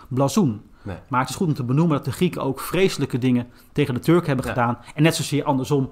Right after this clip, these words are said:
Speaker 1: het geval is geweest.
Speaker 2: Ja, maar het is eigenlijk wel, zoals je het ook nu schetst, inderdaad, het lijkt het ook bijna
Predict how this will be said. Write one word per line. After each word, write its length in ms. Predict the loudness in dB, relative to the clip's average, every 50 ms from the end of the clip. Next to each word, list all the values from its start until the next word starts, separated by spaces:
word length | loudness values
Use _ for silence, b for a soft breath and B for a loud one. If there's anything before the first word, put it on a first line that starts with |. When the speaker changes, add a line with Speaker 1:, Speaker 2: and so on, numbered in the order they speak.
| b b b
Speaker 1:
het 120 | -14 -10
geval 300 | -10 -4 -2 -2 -2 -2
is 100 | -4 -10
geweest. 380 | -14 -16 -18 -18 -20 -20 -20 b b b b b
Speaker 2:
Ja, 140 | -8 -4
maar 100 | -2 -2
het 100 | -4 -4
is 60 | -6 -10
eigenlijk 280 | -10 -8 -8 -6 -4 -2
wel, 200 | -2 -2 -4 -4
zoals 160 | -6 -6 -8
je 60 | -6
het 100 | -6 -6
ook 80 | -4 -4
nu 140 | -4 -6
schetst, 320 | -6 -6 -8 -10 -10 -6 -4
inderdaad, 240 | -2 0 0 -2 0
het 80 | -2 -2
lijkt 140 | -2 -2 -4
het 100 | -4 -6
ook 100 | -4 -2
bijna 520 | -4 -4 -4 -4 -4 -4 -4 -4 -6 -10